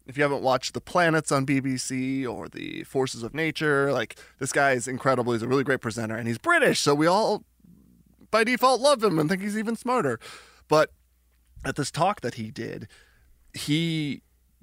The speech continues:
did two small kind of, like, he said this is a physics lecture, and then his partner said that, um, that he had with him, there's, like, they're, like, a duo,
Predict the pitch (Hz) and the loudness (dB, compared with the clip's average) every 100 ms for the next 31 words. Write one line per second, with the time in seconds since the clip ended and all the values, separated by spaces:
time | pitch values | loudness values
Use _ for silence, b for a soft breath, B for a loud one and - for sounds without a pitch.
0 | - _ - 143 135 120 - - 214 220 | -20 _ -2 2 2 0 -4 0 2 2
1 | 220 214 190 - 170 156 156 151 147 143 | 2 0 -2 -4 0 2 4 4 2 0
2 | 139 127 117 113 117 - 131 143 139 131 | -2 -2 -2 -6 -8 -6 -2 0 0 -2
3 | 120 120 135 135 160 - 165 170 - 185 | -4 -2 0 2 0 -2 -2 -2 0 2
4 | 190 - 120 117 117 110 - _ - 120 | 2 2 0 0 -2 -4 -8 _ -2 -2
5 | 117 123 123 120 120 110 120 117 104 110 | 0 0 -2 -4 -4 -4 -4 -4 -8 -8
6 | 110 110 110 110 117 117 113 - b b | -6 -6 -6 -6 -6 -6 -8 -10 b b
7 | b - 107 110 110 117 117 107 104 - | b -10 -8 -6 -4 -2 -2 -4 -8 -8
8 | 117 120 117 117 | -4 -4 -6 -8